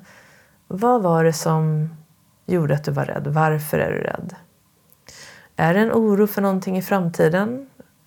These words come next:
Ett resultat som inte blir som du önskar?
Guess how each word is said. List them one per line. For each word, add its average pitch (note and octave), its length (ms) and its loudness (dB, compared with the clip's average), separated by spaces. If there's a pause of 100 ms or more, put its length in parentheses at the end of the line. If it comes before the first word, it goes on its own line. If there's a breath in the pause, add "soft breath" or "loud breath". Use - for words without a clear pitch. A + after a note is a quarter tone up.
(1040)
Ett E3 200 -8
resultat D#3+ 1000 -4 (640 soft breath)
som E3 300 -2
inte D#3 260 0
blir D#3 200 4
som D#3 280 -2
du D#3 280 2
önskar? D#3+ 840 0